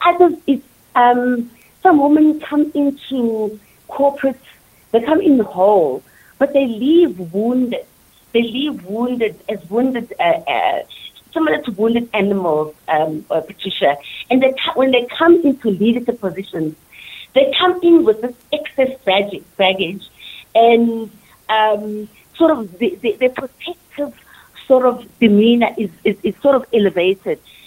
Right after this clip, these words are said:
And, and, and when they see other women that are sort of successful and that are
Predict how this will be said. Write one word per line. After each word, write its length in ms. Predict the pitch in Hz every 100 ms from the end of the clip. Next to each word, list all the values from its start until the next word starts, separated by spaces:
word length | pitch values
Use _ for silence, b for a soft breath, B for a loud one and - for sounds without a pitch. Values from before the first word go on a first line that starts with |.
| b b
And, 300 | 285 277 247 _
and, 260 | 247 254 254 269
and 100 | 254
when 140 | 254
they 140 | 247 240
see 240 | 339 349
other 220 | 269 269 226
women 400 | 190 233 220 208
that 160 | 180
are 320 | 175 165 156 170
sort 160 | 220
of 80 | 196
successful 760 | - - 277 277 _ 240 233 233 B B B
and 100 | 196
that 100 | 175
are 120 | 170